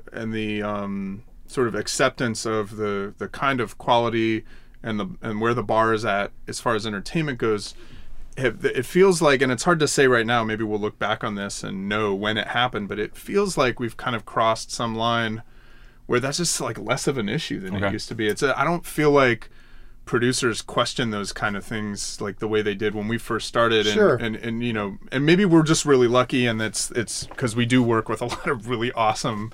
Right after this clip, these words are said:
Speaker 3: We do.
Speaker 1: supportive people.
Speaker 3: Yeah.
Speaker 1: But at the same time, it seems like when we talk to people from around in the industry, that in general,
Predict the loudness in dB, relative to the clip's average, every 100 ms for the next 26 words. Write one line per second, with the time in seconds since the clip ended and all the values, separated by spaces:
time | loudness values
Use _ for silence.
0 | -8 2 4 6 6 6 4 4 0 0
1 | 2 0 -2 -6 -6 -6 -10 -2 4 6
2 | 4 0 -12 -20 -4 0 0 0 -2 -2
3 | 0 2 2 0 0 0 2 2 0 -2
4 | 0 0 0 -4 -4 -6 -4 -4 -2 -2
5 | -2 -4 -4 0 4 4 4 4 4 4
6 | 2 0